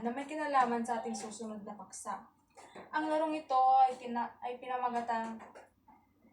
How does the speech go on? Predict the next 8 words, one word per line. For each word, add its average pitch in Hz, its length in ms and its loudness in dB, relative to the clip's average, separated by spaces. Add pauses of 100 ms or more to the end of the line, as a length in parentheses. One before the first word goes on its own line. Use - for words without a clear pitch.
(300)
isang 320 320 -2
pang-, 294 400 0
isang 311 300 -4
pangalan 262 420 6
sa 226 300 0
apat 202 240 -4
na 196 100 -6
larawan. 190 560 -4